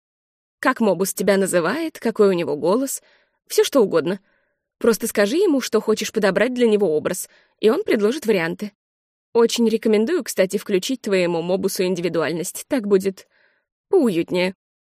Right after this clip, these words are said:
Ну а сейчас я введу тебя немного в курс дела и познакомлю с теми, кто уже познакомился с тобой. Госпожа Таара увеличила проекцию священника.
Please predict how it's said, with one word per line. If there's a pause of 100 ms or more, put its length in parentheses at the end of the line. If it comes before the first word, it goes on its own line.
Ну
а
сейчас
я
введу
тебя
немного
в
курс
дела (440)
и
познакомлю
с
теми,
кто
уже
познакомился
с
тобой. (800)
Госпожа
Таара
увеличила
проекцию
священника.